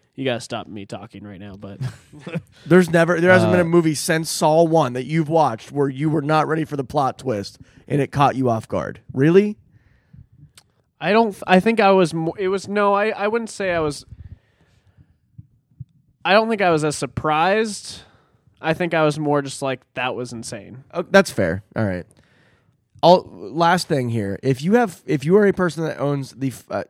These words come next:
Speaker 2: any of the Final Destination movies on D V D, like, you own them, straight to jail.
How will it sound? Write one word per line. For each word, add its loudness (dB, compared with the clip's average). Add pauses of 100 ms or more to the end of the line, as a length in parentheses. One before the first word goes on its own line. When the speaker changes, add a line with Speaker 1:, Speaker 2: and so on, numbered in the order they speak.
Speaker 2:
any -2
of -4
the -4
Final -8
Destination -6
movies -2
on -6
D -6
V -4
D, -6 (220)
like, -8
you -4
own -2
them, 0 (440)
straight -4
to -16
jail. -10